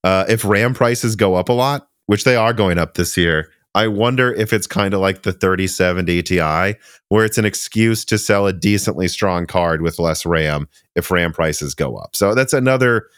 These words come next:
theory I have, because there is, like, Nvidia is launching the forty eighty Super,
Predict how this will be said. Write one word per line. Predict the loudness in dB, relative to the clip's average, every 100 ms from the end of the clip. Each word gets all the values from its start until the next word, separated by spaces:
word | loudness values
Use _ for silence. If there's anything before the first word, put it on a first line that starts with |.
| _ _ _ _ _ _ _
theory | 2 4 4 4
I | 2 2 2
have, | 2 2 0 -2 0
because | 0 2 2
there | 2 2
is, | 2 0 -4 -12 -20 _ _ _ _ 0
like, | 2 0 -6 _ _ _ _ _ _ _ _ _ _ 0
Nvidia | 2 2 0 2 0
is | 0
launching | 2 2 0 0 0
the |
forty | 0 0 2 2
eighty | 2 2
Super, | -2 -2 -2 0 0 0 -2